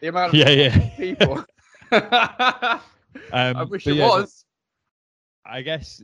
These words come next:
Speaker 2: in summary, to wrap it up, uh, from what I can gather from this conversation, we both like polite people.
Speaker 1: Yeah.
Speaker 2: We both like happy people.
Speaker 1: Yeah.
Speaker 2: Uh, we both like people who try hard. Uh,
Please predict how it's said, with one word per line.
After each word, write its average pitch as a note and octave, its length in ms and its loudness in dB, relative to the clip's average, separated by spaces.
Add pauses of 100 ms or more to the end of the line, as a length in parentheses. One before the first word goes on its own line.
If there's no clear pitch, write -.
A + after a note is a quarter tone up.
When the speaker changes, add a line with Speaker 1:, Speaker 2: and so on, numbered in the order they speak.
(100)
Speaker 2:
in B2 300 -20
summary, C3+ 440 -12
to A#2+ 140 -16
wrap A#2 240 -6
it - 80 -8
up, - 220 -10 (380)
uh, G#2 500 -4
from A#2 220 -10
what C3 100 2
I A#2 100 0
can B2+ 160 -10
gather C3 260 -4
from A#2 180 -18
this A2+ 140 -8
conversation, A2 640 -8 (360)
we A2+ 100 -8
both C#3 280 0
like C#3 200 -4
polite A#2+ 320 -4
people. G2+ 440 -10 (380)
Speaker 1:
Yeah. G#2+ 120 -20 (560)
Speaker 2:
We A2 60 -16
both A#2+ 240 0
like A#2 120 -6
happy B2+ 260 -2
people. F#2 420 -6 (360)
Speaker 1:
Yeah. - 1000 -6
Speaker 2:
Uh, - 40 -4
we G#2+ 120 -4
both A2+ 240 0
like - 140 -4
people G#2+ 220 -4
who G2+ 100 -2
try A2 240 -2
hard. G2 300 -6 (1600)
Uh, G2 240 -4